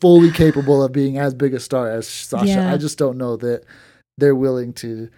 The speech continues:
Speaker 1: give her the time to develop that they are, but it looks like they're going to right now.
Speaker 2: Yeah.
Speaker 1: Um,
Speaker 2: I mean, you could still keep a rivalry going between Bianca and Sasha. That would make perfect sense if you put the title on Bianca.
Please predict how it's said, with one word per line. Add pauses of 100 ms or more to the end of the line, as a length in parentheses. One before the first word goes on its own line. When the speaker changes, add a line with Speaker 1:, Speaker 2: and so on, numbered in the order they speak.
(640)
Speaker 1:
give
her
the
time
to
develop
that
they
are,
but
it
looks
like
they're
going
to
right
now. (180)
Speaker 2:
Yeah. (480)
Speaker 1:
Um, (360)
Speaker 2:
I
mean,
you
could
still
keep
a
rivalry
going
between
Bianca
and
Sasha.
That
would
make
perfect
sense
if
you
put
the
title
on
Bianca.